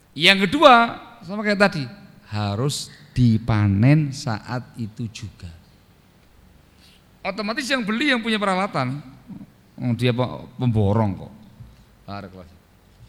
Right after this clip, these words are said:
Terkait dengan harga, labas. Namanya harga ada yang harga sekian, ada yang di bawahnya. Yang penting jangan sampai menipu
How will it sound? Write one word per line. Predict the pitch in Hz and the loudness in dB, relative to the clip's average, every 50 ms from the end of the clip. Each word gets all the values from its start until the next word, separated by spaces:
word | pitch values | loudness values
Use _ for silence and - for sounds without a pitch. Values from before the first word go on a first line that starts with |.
| _ _ _ | _ _ _
Terkait | - 185 190 220 233 214 | -10 -4 -2 0 0 2
dengan | 185 208 196 202 196 | 2 0 0 2 2
harga, | 170 165 165 156 156 - - 226 262 269 - - - - - - - - - - - _ | 2 2 2 0 0 0 2 2 4 2 2 -2 -8 -14 -20 -20 -20 -20 -20 -20 -12 _
labas. | - 143 156 151 131 117 98 95 - - - 110 | 2 4 4 4 2 0 -4 -6 -10 -12 -12 -10
Namanya | 117 127 131 135 135 123 | -10 -8 -8 -6 -6 -4
harga | 117 120 131 143 147 | -4 -4 -4 -4 -4
ada | 135 - 127 | -4 -4 -4
yang | 120 120 117 120 117 113 113 110 | -4 -4 -4 -4 -6 -8 -10 -10
harga | 95 98 101 101 104 | -10 -10 -8 -8 -10
sekian, | 104 110 107 - 175 175 175 170 165 | -10 -10 -10 -6 -4 -2 -2 -2 -2
ada | 160 151 127 120 | -4 -6 -6 -6
yang | 110 | -6
di | 110 104 | -6 -4
bawahnya. | 107 104 113 143 151 160 170 175 175 170 175 - - - - - - - - | -4 -2 -2 0 0 0 0 0 -2 -4 -8 -12 -18 -20 -20 -20 -20 -20 -12
Yang | - 113 117 117 110 107 | -8 -6 -4 -4 -4 -4
penting | 104 147 156 139 | -4 -4 -4 -2
jangan | - - 104 104 | -2 -2 -2 -2
sampai | 101 95 - 101 117 127 120 | -2 -2 -2 -2 -2 -2 -2
menipu | 123 117 110 110 110 104 92 - - 143 151 147 | 0 0 0 0 0 0 -2 -4 -4 -4 -2 -2